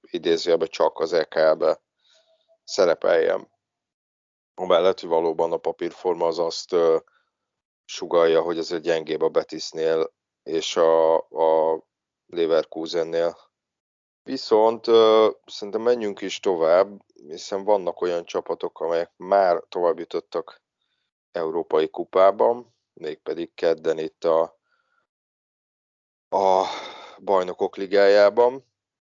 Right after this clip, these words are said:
Ugye ilyen csapat például a Bayern München. Ö, és itt térjünk ki egy kicsit röviden a Barcelonára, hiszen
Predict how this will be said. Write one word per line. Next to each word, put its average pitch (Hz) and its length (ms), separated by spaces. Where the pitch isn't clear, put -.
Ugye 90 420
ilyen 78 280
csapat - 400
például 65 560
a 65 200
Bayern 123 320
München. 92 520
Ö, 82 500
és - 160
itt 107 140
térjünk 95 320
ki 101 100
egy 90 100
kicsit 92 320
röviden 87 340
a 87 80
Barcelonára, 87 960
hiszen 90 520